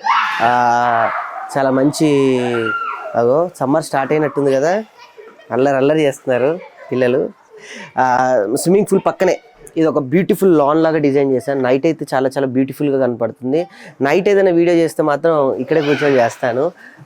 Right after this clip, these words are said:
So, నాకు ఇష్టమైన వెంట్రలాక్విజంకి సంబంధించిన పిక్స్. So, మన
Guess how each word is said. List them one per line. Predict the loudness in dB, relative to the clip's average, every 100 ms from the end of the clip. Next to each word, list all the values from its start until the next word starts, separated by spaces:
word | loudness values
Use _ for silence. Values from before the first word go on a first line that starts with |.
| -6
So, | -2
నాకు | 0 0
ఇష్టమైన | 0 2 2
వెంట్రలాక్విజంకి | 2 0 2 0 0 -2 0
సంబంధించిన | 0 0 0 -2 -4 -2 -2 -2
పిక్స్. | -2 -4 -2 -2 -2 -8 -20 _ -2
So, | 0
మన | 2 2 2 0